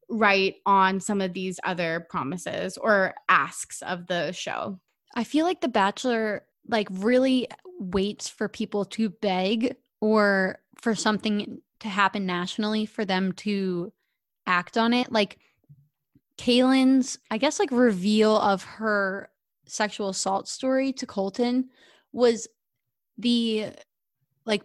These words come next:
Speaker 2: promo video for, like, two or three weeks prior to that episode. And it was all around the Harvey Weinstein allegations and things like that. So, I mean, it was, again, obviously very, like, intentional with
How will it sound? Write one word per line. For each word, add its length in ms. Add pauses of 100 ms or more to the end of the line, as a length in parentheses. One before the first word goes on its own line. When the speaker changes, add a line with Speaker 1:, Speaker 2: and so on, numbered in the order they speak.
Speaker 2:
promo 560
video 360
for, 180
like, 240
two 200
or 120
three 200
weeks 240
prior 300
to 80
that 140
episode. 500 (400)
And 140
it 60
was 120
all 200
around 200
the 60
Harvey 260
Weinstein 480
allegations 680
and 120
things 240
like 140
that. 220
So, 280 (200)
I 100
mean, 180
it 20
was, 140 (240)
again, 320
obviously 460
very, 300
like, 280 (180)
intentional 760
with 340